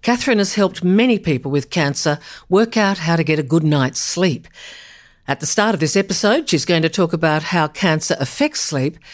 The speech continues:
but in the second half of the episode, she'll offer practical strategies to help you sleep better.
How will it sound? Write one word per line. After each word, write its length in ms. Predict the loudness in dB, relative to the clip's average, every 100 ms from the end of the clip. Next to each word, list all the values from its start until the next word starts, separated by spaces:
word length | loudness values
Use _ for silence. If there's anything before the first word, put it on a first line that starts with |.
| -20 -20 _ _ -4
but 120 | 2
in 80 | 2
the 80 | 2
second 360 | 0 0 0
half 280 | 0 0 -2
of 100 | -2
the 120 | -2
episode, 500 | -2 -2 0 2 2 -2 -16 _ -4
she'll 240 | 0 2
offer 200 | 2 0
practical 640 | -2 -2 -2 -2 -2 -2
strategies 680 | -4 0 0 0 0 0 0 -4 -18 _ _
to 80 | -2
help 300 | 2 0 0
you 80 | -2
sleep 360 | 0 -4 -2
better. 400 | 0 0 -2 -12